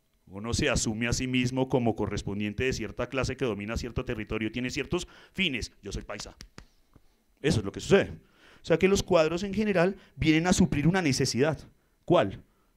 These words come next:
La necesidad de configurar los símbolos nacionales.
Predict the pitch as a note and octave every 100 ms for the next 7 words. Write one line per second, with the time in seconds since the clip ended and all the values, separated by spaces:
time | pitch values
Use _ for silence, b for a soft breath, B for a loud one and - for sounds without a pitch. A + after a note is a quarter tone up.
0 | _ G2+ A#2 A#2+ A2+ B2 - A2 A#2 D#3
1 | E3 D#3+ C3 A#2 G#2+ G#2+ G#2+ B2+ C3 C3+
2 | C3+ C3 A2+ A2 - E2+ G#2+ A#2 - -